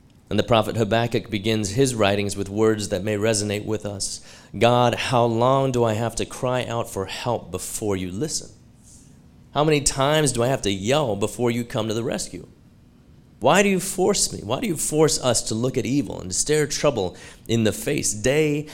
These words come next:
after day? Anarchy and violence break out, quarrels and fights all over the place. Justice is a joke.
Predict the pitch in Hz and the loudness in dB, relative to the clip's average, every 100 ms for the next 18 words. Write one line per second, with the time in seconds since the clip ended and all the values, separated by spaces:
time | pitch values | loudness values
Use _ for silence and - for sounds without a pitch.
0 | - - 123 - 117 95 107 98 92 - | -10 -4 -2 -4 -8 -4 -4 -6 -12 -20
1 | - - - - - - - 123 139 160 | -20 -20 -20 -20 -20 -20 -12 -4 0 2
2 | 147 - 95 95 92 92 123 135 101 92 | 0 -2 -4 -2 -2 -2 0 -2 -4 -4
3 | 110 123 - 127 120 - - 165 127 107 | 0 0 -2 -4 -6 -2 4 4 4 2
4 | 107 - - - - 117 139 131 135 117 | -4 -4 -4 -4 -2 2 2 2 -2 -2
5 | 110 - 87 90 - 117 156 160 - 151 | -10 -10 -10 -10 -8 -2 -2 -2 -2 -4
6 | - - - 123 104 95 92 85 156 - | -6 -12 0 2 2 0 -2 0 0 -2
7 | - - | -10 -18